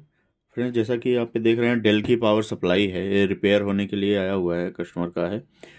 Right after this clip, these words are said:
तो इसको हम रिपेयर करेंगे। तो इसमें एक्चुअली में फॉल्ट जो है, उसमें फॉल्ट है कि ये on off, on off हो रहा है और ये बोर्ड का फ़ैन तो चल रहा है, बस इसका फ़ैन नहीं चल रहा है। लेकिन अगर इसको यहाँ से निकाल के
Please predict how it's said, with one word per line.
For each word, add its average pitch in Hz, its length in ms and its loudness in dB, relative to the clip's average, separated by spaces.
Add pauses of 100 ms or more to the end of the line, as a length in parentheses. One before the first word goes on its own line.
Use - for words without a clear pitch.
(180)
तो 117 60 -4
इसको 117 220 -2
हम 143 120 -2
रिपेयर 104 340 4
करेंगे। 95 460 0
तो 113 400 -8
इसमें 139 340 -4
एक्चुअली 135 260 -2
में 147 60 -2
फॉल्ट 123 500 2
जो 113 260 2
है, 113 340 -4 (320)
उसमें 127 240 -6
फॉल्ट 123 340 0
है 139 80 0
कि 139 100 -4
ये 143 360 2
on 110 180 2
off, 120 180 0
on 113 140 2
off 117 140 -2
हो 113 100 4
रहा 117 240 2
है 165 260 -4 (680)
और 101 440 0 (220)
ये 101 160 -2
बोर्ड 104 320 0
का 135 160 2
फ़ैन 123 280 0
तो 135 120 0
चल 127 160 2
रहा 139 100 2
है, 147 60 -2
बस 147 260 -4
इसका 147 280 2
फ़ैन 117 240 0
नहीं 101 180 0
चल 95 140 0
रहा 90 220 0
है। 98 80 -2
लेकिन 107 240 0
अगर 127 200 2
इसको 127 400 0
यहाँ 117 220 2
से 127 120 -4
निकाल 107 400 2
के 131 180 -2